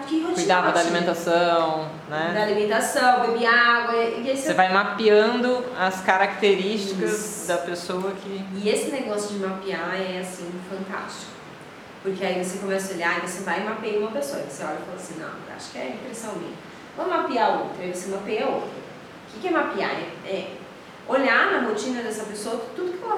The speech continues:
Speaker 1: faz, né, que é de diferente. Ah, então, sei lá, uma pessoa que medita, uma pessoa que, hum, é vegetariana, sei lá, né, ou é só carnívora, enfim, né?
Speaker 2: <laughs>
Speaker 1: É, e aí você vai ver que tem outras pa-,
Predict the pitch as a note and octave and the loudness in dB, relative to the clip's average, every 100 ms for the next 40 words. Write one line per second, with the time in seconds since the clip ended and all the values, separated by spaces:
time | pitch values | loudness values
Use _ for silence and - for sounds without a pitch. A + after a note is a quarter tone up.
0 | - B3 E4+ - - - - - F#3+ G#3+ | -2 -2 -2 -4 -8 -12 -16 -14 -6 -4
1 | A#3 - G#3+ G3+ G3+ - G3+ F3+ D3 - | -4 -6 -6 -6 -6 -4 -2 -2 -4 -8
2 | G#3+ A#3 G3+ - A#3+ C4 - - - B3+ | -2 0 0 0 -2 -2 -4 -10 -8 -2
3 | A#3+ F#3+ F#3 G3+ G#3 G#3 G#3 G3 G3+ G#3 | 0 2 -2 -4 -4 -4 -4 -4 -2 -2
4 | C#4+ F#4+ B3+ A3+ G#3+ G#3 G3+ G3+ G#3 F#3+ | 2 4 4 0 -2 -4 -2 -2 -2 -4
5 | F3 E3+ - - - - - - G3 F#3+ | -6 -6 -10 -16 -16 -18 -18 -8 -2 0
6 | F#3+ F#3+ F3+ F#3 G3 G#3 F3 E3 A3 D#4+ | -2 -4 -4 -4 -6 -4 -2 0 4 6
7 | F4 E4 D#4 C#4 C4+ - - - - - | 6 4 2 0 -2 -6 -12 -16 -18 -4
8 | E4+ - - - - - - G3+ G#3 G3 | 0 2 2 -2 -10 -16 -6 -2 4 4
9 | G3 G3 G3 F#3+ F3+ F3 F4 F#4+ D#4+ C#4+ | 4 2 -2 -4 -4 0 6 8 8 6
10 | C#4 B3+ A#3 - E3+ F#3 F3+ F3+ F#3 E3 | 6 2 0 -2 2 4 4 4 4 2
11 | F3 - F3+ - - A#3 A#3 A3+ - C#4 | 0 -4 -6 -8 -2 0 4 4 4 4
12 | C4 D#4+ E4+ F4+ F4 D4+ D4+ - E4+ - | 4 4 2 2 4 4 2 0 0 2
13 | D#4 C#4+ D#4 A#4 A4+ F#4 D4+ | 2 6 6 6 4 2 4